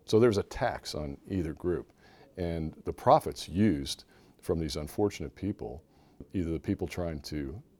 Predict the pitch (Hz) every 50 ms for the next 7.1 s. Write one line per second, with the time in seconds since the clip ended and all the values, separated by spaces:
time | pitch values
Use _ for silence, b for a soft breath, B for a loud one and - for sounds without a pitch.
0 | _ _ _ _ - - - 98 92 92 87 - - - - 78 80 76 69 67
1 | - - 71 71 90 92 92 - - - - - - 85 80 80 76 - - 95
2 | 92 - 92 78 78 78 73 67 67 71 80 82 90 90 87 85 80 73 73 69
3 | 76 73 71 76 71 67 67 64 64 64 67 - - 92 90 87 80 73 - -
4 | - b b b b b b _ 92 87 82 76 73 65 - - 76 80 95 -
5 | - 64 - 76 - - - B B B B B B B B B _ _ 107 95
6 | 85 82 82 98 92 87 90 90 - - - 92 92 95 95 98 101 - - -
7 | -